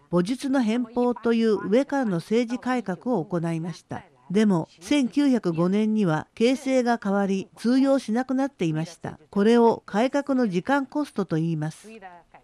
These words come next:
だから、改革は早い方が良いのです。先延ばしにすればするほど、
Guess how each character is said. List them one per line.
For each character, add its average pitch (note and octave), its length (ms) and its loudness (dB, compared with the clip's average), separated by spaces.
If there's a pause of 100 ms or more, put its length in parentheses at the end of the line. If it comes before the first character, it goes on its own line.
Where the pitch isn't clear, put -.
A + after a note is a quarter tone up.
(140)
だ C4 140 -2
か A#3 160 -2
ら、 E3 160 -4 (100)
改 A3 220 -4
革 A#3 280 -4
は A#3 160 4
早 G#3 220 0
い D4+ 80 -2
方 A#3+ 220 -2
が D#3 120 -2
良 F3 180 -2
い C4 80 -4
の F3 120 -4
で D#3 120 -8
す。 - 180 -20 (140)
先 G#3+ 380 -4
延 A#3+ 80 2
ば A#3+ 100 0
し B3 140 -6
に A#3 100 -2
す A#3 120 -4
れ B3+ 100 2
ば A3+ 120 -2
す G3 160 -8
る A3 120 0
ほ A3 120 -2
ど、 G#3+ 220 -2